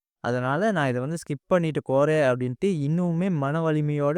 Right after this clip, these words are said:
அவங்க வந்து அவங்களுடைய வாழ்க்கையை வந்து வாழ்ந்துகிட்டு இருக்கிறாங்க. இன்னமும் வந்து அவங்க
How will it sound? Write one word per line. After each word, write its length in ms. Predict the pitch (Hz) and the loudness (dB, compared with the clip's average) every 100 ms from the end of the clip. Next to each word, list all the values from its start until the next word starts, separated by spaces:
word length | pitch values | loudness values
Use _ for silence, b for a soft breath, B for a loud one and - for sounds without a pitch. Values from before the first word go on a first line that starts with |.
| 220 | -2
அவங்க 260 | - 135 127 | -4 -4 -2
வந்து 200 | 131 156 | -2 -2
அவங்களுடைய 400 | 147 123 120 127 | -2 -2 0 0
வாழ்க்கையை 340 | 120 139 139 | -2 -2 -2
வந்து 160 | 127 143 | -2 -2
வாழ்ந்துகிட்டு 380 | 123 135 131 127 | -2 -2 -4 -6
இருக்கிறாங்க. 320 | 131 120 117 - _ _ _ 135 | -6 -6 -6 -8 _ _ _ -2
இன்னமும் 360 | 175 202 208 | 2 4 4
வந்து 180 | 185 170 | 2 2
அவங்க 200 | 190 156 | 2 2